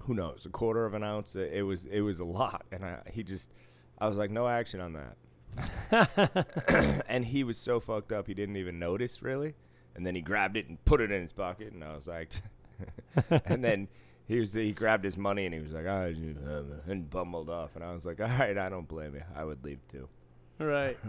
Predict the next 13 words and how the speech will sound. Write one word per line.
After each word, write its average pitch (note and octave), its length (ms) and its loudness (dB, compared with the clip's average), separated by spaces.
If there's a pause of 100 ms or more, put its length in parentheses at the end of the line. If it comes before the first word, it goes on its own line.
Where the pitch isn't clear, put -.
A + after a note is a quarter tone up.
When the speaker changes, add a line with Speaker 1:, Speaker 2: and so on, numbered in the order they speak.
(220)
Speaker 1:
<laughs> - 320 -10
Speaker 2:
I E3+ 140 2
feel F#3+ 240 0
like E3 280 0 (100)
if D3+ 160 4
you're F#3+ 260 8
a G3 60 6
guy D#3 360 6
that C3+ 160 4
has B2 220 4 (180)
that B2+ 260 0
much D#3 280 4
coke, E3+ 380 8